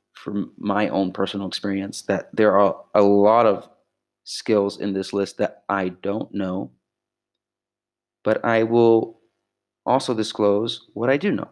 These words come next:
So I personally, after not only seeing this list, but doing my own research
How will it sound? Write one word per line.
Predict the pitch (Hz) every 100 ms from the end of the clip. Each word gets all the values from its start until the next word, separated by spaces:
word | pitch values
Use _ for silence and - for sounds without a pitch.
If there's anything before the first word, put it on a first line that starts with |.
| _ -
So | - 117 104 - - - - _ _ _ -
I | 110 110 113 110 110 110 - _ _ -
personally, | 131 131 - 113 101 110 135 _ _ _ _ _ _ -
after | 104 - 107 104 - -
not | 117 -
only | 131
seeing | 120 127 120
this | 110 104
list, | 113 113 -
but | 95
doing | 107 110
my | 104 101
own | 110 107
research | 104 107 104 98 - -